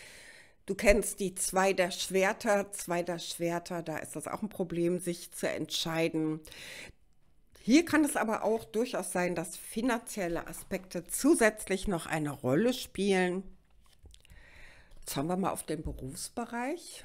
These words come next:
Oh, Jungfrau. Die Jungfrauen sind ja per se die Organisatoren, die Analytiker überhaupt. Ich drücke das ganz bewusst jetzt mal einfach astrologisch aus. Bitte nicht böse sein.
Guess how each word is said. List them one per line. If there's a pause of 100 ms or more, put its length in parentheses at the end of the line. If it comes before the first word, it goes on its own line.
Oh,
Jungfrau. (460)
Die
Jungfrauen
sind
ja (640)
per
se
die
Organisatoren,
die
Analytiker
überhaupt. (380)
Ich
drücke
das
ganz
bewusst
jetzt
mal
einfach
astrologisch
aus.
Bitte
nicht
böse
sein.